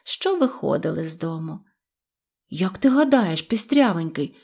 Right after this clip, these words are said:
що краще, підніматися на рухомих сходах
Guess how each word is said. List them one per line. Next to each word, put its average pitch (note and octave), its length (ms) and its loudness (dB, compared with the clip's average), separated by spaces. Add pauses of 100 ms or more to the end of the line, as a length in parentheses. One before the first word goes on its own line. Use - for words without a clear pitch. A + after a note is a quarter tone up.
(140)
що - 300 0
краще, B3 580 2 (460)
підніматися A3+ 880 10
на G#3 140 6
рухомих G#3+ 520 4
сходах C#4 640 2